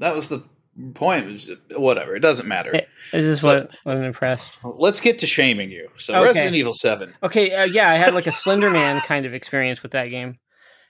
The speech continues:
Speaker 2: You, you, you get out of your car and you walk down the, in the creek, and then you, uh, you go in the house,
Speaker 1: Oh, yeah.
Speaker 2: and it's dark, and you go in the kitchen, and there's some roaches in the pot,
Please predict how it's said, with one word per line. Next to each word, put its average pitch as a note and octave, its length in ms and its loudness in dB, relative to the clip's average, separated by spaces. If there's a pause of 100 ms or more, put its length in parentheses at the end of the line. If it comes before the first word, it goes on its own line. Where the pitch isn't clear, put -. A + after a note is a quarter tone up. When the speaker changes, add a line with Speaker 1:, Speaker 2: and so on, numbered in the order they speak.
(220)
Speaker 2:
You, D3 180 -2
you, D3+ 360 -2
you D3+ 340 -8
get D#3 180 0
out E3+ 160 4
of E3+ 40 2
your D3+ 120 2
car D3+ 320 2
and D#3 100 0
you C#3 80 0
walk C#3+ 260 2
down D3 360 2
the, C3+ 100 -2
in C#3 260 -2
the B2+ 80 -4
creek, - 480 -4 (240)
and C3 220 -2
then C3 160 0
you, C3 220 0
uh, B2+ 300 2
you B2+ 200 -6
go C3+ 260 0
in C3+ 120 0
the B2 100 -2
house, C3+ 260 2
Speaker 1:
Oh, C3+ 100 4
yeah. A2+ 240 2
Speaker 2:
and C3+ 120 -10
it's B2 160 -6
dark, C#3+ 520 2
and C3 140 -6
you B2+ 80 -6
go C#3+ 100 2
in C#3+ 60 2
the C3+ 80 0
kitchen, C#3+ 320 0
and C3+ 180 0
there's C3 220 -2
some B2+ 160 -8
roaches C3+ 480 -2
in C3 220 -2
the A#2+ 100 -8
pot, C#3+ 380 2